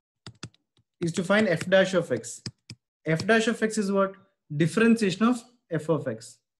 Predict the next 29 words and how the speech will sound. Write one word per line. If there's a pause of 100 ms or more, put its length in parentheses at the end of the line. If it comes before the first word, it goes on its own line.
That
is
X
square
difference
is
what? (800)
Two
x (560)
minus
four.
That's
it. (1120)
Correct? (420)
Step
number (120)
two. (720)
Step
number
two, (960)
f
dash
of
x
is
equal
to
zero. (580)
Substitute